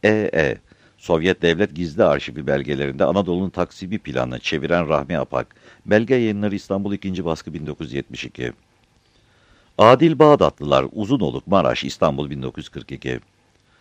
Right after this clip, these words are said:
Adnan Sofoğlu, Doktor, Kuvayi Milliye döneminde Kuzeybatı Anadolu, bin dokuz yüz on dokuz, bin dokuz yüz yirmi bir. Atase Yayınları, Ankara, bin dokuz yüz doksan dört. Afet İnan, Medeni Bilgiler, birinci cilt, Maarif Vekilliği,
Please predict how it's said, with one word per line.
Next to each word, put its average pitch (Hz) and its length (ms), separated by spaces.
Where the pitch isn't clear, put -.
Adnan 120 300
Sofoğlu, 67 640
Doktor, 80 480
Kuvayi 80 360
Milliye 82 360
döneminde 78 360
Kuzeybatı 82 560
Anadolu, 69 460
bin 73 140
dokuz 80 220
yüz 78 60
on 104 160
dokuz, 92 260
bin 85 140
dokuz 82 200
yüz 69 120
yirmi 69 180
bir. 62 200
Atase 120 360
Yayınları, 69 460
Ankara, 98 300
bin 92 120
dokuz 95 180
yüz 87 80
doksan 82 380
dört. 62 200
Afet 131 380
İnan, 82 380
Medeni 82 480
Bilgiler, 67 400
birinci 76 280
cilt, 113 180
Maarif 87 400
Vekilliği, 80 960